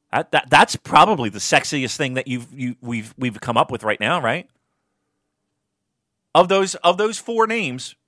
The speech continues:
what, what would you want?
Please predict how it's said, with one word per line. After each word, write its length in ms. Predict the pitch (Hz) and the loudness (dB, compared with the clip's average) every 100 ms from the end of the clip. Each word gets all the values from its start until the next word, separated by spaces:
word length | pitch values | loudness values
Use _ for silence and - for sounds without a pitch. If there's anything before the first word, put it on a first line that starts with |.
| _ _ _ _ _ _ _ _ _ _ _ _ _ _ _ _ _ _ _ _ | _ _ _ _ _ _ _ _ _ _ _ _ _ _ _ _ _ _ _ _
what, 240 | 180 190 | -2 2
what 180 | 175 208 | 4 4
would 160 | 202 160 | 2 -2
you 140 | 196 | -8
want? 240 | 196 233 | -4 -6